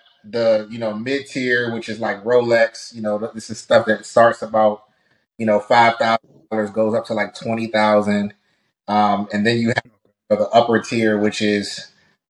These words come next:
um, you know, twenty-five thousand and better. This is, you know, this is your, uh, Audemars Piguet's, your, uh, Richard, you know, Richard Mille's, your, uh, Frank Mueller's, you know, uh,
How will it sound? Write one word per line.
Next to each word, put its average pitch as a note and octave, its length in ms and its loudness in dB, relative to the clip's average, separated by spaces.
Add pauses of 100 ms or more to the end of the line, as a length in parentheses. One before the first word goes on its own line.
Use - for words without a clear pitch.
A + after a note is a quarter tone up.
(100)
um, G#2 300 4
you A2 80 0
know, G2+ 100 2
twenty-five A2+ 580 0
thousand A2 360 2
and G#2 100 -2
better. A#2+ 460 6
This A2+ 180 -4
is, G#2 340 -12 (480)
you G#2+ 80 -4
know, G#2 160 2
this A2 200 0
is G#2+ 120 -4
your, G#2+ 140 6
uh, G#2 240 2
Audemars A2+ 600 2
Piguet's, A#2 680 -2
your, G#2+ 480 0
uh, G2 300 -6
Richard, A#2 420 -8
you A2 60 -16
know, G#2+ 180 -2
Richard A2+ 340 -4
Mille's, A#2 580 0
your, G#2+ 340 4
uh, G2+ 340 -4 (120)
Frank A#2 300 0
Mueller's, A#2 760 0 (600)
you A#2 80 -2
know, G#2 360 4
uh, G2 400 2